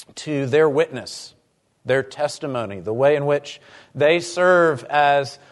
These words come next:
fathers and mothers in the faith who remind us of the scriptural wisdom God has for us, I wanted to draw your attention to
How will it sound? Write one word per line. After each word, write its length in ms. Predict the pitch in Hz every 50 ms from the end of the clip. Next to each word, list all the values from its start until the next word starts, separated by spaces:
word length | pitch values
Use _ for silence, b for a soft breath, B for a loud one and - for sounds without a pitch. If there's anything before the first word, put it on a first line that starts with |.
| b b
fathers 640 | - - - 160 156 170 170 170 185 180 170 143
and 260 | 170 151 151 147 143 143
mothers 420 | 147 160 151 165 165 156 135 127
in 200 | - 156 151 143
the 100 | 135 127
faith 340 | - - 160 160 160 135 -
who 100 | 160 151
remind 540 | 139 147 143 139 147 151 160 175 190 185 170
us 220 | 156 135 - -
of 400 | - - 147 143 147 143 120 117
the 80 | 131 127
scriptural 560 | - - - 190 - - - 165 147 143 139
wisdom 440 | 135 156 170 147 127 139 135 127 120
God 220 | 127 135 131 127
has 300 | 123 131 147 156 160 131
for 240 | - - 127 120 120
us, 160 | 120 - B B B B B B B B B
I 100 | - 156
wanted 240 | 170 175 180 180 147
to 60 | 156
draw 220 | 139 147 165 156
your 140 | 156 151 151
attention 540 | 139 127 - 147 147 143 131 156 147 135 131
to 460 | - - 151 143 139 139 135 135 143